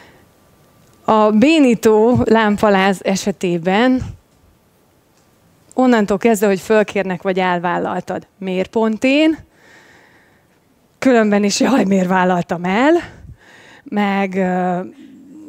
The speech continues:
előtte, "Úristen, mi van, ha elfelejtem a szöveget? Meg, meg mi lesz, hogyha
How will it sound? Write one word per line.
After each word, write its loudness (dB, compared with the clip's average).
előtte, -2
"Úristen, -4
mi -4
van, -4
ha -4
elfelejtem -2
a -2
szöveget? 0
Meg, -6
meg 0
mi 4
lesz, 2
hogyha -2